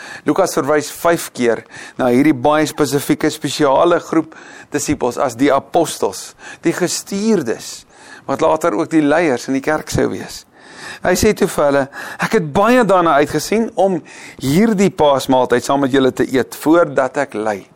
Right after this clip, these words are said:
Ek het uitgesien om hierdie spesifieke paasmaaltyd. Weet julle hoekom?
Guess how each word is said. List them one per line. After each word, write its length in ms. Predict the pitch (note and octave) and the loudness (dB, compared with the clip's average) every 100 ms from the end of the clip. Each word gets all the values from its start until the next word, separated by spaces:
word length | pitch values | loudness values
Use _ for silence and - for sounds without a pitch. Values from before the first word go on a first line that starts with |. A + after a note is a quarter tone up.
| _ - - - - - - | _ -20 -20 -20 -20 -14 -8
Ek 160 | - | -4
het 140 | D#3+ - | -4 0
uitgesien 640 | F3 F3+ - C#3 - C3 B2+ | 0 0 -4 -6 0 0 0
om 140 | C3 | 0
hierdie 400 | A#2+ C3+ D#3 E3 | 0 0 0 -2
spesifieke 600 | - D3+ C#3 - E3 - - | -2 -2 -2 -2 -4 -8 -2
paasmaaltyd. 800 | F3+ E3+ D#3 C#3+ C3 - A#2 - - - - - - - | 2 2 2 0 0 0 -4 -6 -18 -20 -20 -20 -18 -8
Weet 120 | - | 0
julle 140 | A#3 F#3 | 2 4
hoekom? 380 | - A3+ C4+ | 2 0 -2